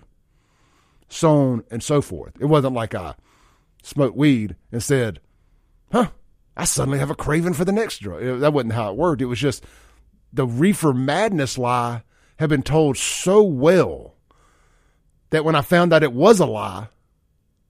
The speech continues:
that it made me assume every other,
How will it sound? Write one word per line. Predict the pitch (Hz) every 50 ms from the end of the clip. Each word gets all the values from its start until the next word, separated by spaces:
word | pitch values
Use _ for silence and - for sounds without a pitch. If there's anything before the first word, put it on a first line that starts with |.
| _ _ _ _ _ _ _ _ _ _ _ _ _ _ _ -
that | 156 156 151 139 120 - _ _ _ -
it | 165 160
made | 165 170 165
me | 160 165 160 160
assume | - - - - 170 160 160 160
every | 160 156 156 156
other, | 175 202 190 147 117 92